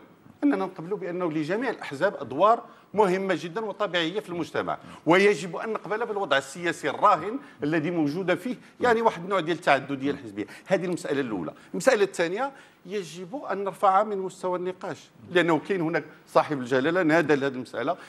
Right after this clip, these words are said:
هناك تردي كبير جداً بالنسبه للنقاش اللي موجود الان، نقاش اشخاص، قذف، سب، شتم الى غير ذلك. واش بهذه هو باش بغينا المواطنين يشاركوا في اللعبه السياسيه؟ بهذه الامور هذه باش بغينا المواطنين يشاركوا في الانتخابات؟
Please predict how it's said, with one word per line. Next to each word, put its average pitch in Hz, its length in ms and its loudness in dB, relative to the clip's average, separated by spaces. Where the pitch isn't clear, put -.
هناك 170 400 2
تردي 135 380 0
كبير 143 360 -4
جداً 120 360 -6
بالنسبه 139 380 2
للنقاش 139 380 0
اللي 127 100 -8
موجود 104 280 -6
الان، 69 160 -10
نقاش 131 320 -2
اشخاص، 165 500 2
قذف، 160 380 0
سب، 156 320 -2
شتم - 280 -6
الى 160 240 4
غير 151 220 2
ذلك. 107 400 -4
واش 180 160 -8
بهذه 196 320 -4
هو 240 80 2
باش 226 180 -6
بغينا 208 220 0
المواطنين 220 500 -2
يشاركوا 220 380 -8
في 175 60 -16
اللعبه 196 220 0
السياسيه؟ 214 580 -8
بهذه 190 300 6
الامور 220 440 2
هذه 190 200 2
باش 160 160 -8
بغينا 190 260 -6
المواطنين 202 500 -2
يشاركوا 202 400 -12
في - 60 -18
الانتخابات؟ 190 540 -8